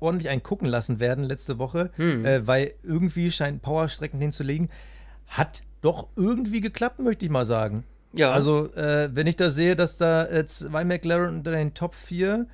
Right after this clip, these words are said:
Speaker 1: äh, Ricciardo sechs, äh, Ocon acht, ich glaub, die haben sogar mehr Punkte geholt als Mercedes-Motoren.
Speaker 2: Mhm.
Speaker 1: Ähm,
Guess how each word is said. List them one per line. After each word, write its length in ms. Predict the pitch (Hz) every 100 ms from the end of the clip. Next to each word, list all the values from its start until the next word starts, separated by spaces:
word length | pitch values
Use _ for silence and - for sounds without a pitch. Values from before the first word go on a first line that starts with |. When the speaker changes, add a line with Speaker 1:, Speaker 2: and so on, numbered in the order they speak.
| - _ -
Speaker 1:
äh, 80 |
Ricciardo 640 | 147 147 143 147 143 185 170
sechs, 540 | 135 175 180 - - -
äh, 220 | 156 143
Ocon 400 | 165 156 - 180 -
acht, 340 | 165 185 - - - _
ich 140 | 127 -
glaub, 200 | 135 -
die 120 | 151
haben 100 | 156
sogar 200 | 160 143
mehr 160 | 139
Punkte 320 | 151 170 160 147
geholt 260 | 143 160
als 180 | 139 135
Mercedes-Motoren. 920 | 135 - 208 196 131 123 143 139 196 - - -
Speaker 2:
Mhm. 340 | 127 113 135 -
Speaker 1:
Ähm, 800 | 139 143 147 147 143 147 151